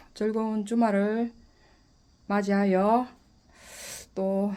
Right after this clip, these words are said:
어, 내일은 일요일인데, 어,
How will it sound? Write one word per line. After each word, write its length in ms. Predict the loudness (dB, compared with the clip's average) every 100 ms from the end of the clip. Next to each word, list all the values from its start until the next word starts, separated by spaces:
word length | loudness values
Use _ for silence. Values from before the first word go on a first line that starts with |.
| -8
어, 560 | -6 -6 -4 -6 -6 -2
내일은 720 | 4 6 6 6 4 2 0
일요일인데, 920 | 0 0 2 2 2 2 2 2 0 -6 -12
어, 560 | -8 -6 -6 -8 -10